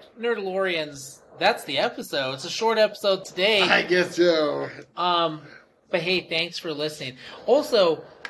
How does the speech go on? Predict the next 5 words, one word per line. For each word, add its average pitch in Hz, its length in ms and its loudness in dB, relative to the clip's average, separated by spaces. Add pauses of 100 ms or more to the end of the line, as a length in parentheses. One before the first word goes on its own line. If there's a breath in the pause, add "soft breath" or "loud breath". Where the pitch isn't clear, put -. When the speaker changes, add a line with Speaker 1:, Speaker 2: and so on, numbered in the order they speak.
(120)
Speaker 1:
there's 285 260 0
thirty-one 226 760 0
of 170 120 -2
you 214 220 -2
subscribed 160 1040 -2